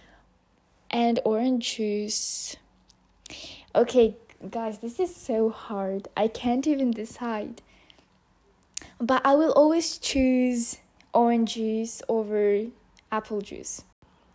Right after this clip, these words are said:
Yeah, because if I will go to the supermarket and I have to pick between orange juice or apple juice, I will immediately pick orange juice first, you know? Maybe if I've been drinking a lot of orange juice, then I will be like,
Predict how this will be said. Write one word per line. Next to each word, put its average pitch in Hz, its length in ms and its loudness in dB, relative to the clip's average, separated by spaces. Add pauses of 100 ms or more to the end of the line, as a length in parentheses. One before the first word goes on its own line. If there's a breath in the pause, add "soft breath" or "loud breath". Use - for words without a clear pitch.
(340)
Yeah, 226 300 2
because 214 500 0
if 226 320 -2
I 285 180 2
will 262 260 2
go 214 200 0
to 214 120 -8
the 226 80 -8
supermarket 208 920 -6
and 214 440 -6 (800 loud breath)
I 220 120 -2
have 240 320 -4
to 247 140 0
pick 214 340 -2
between 214 380 -4
orange 226 380 -2
juice 240 420 -2
or 220 160 -2
apple 233 360 -2
juice, 240 520 -6 (520 soft breath)
I 226 120 0
will 233 180 4
immediately 214 640 -2
pick 202 360 -6 (800)
orange 196 360 0
juice 196 200 -8
first, - 480 -10 (420)
you 214 120 -4
know? 202 200 -8 (580)
Maybe 233 480 2
if 233 140 -2
I've 226 300 -2
been 220 200 -2
drinking 214 320 -4
a 208 160 -6
lot 196 220 -4
of 208 140 -8
orange 240 640 -2
juice, 233 340 -6
then 202 240 -8
I 202 100 -6
will 214 140 0
be 214 140 0
like, 190 220 -4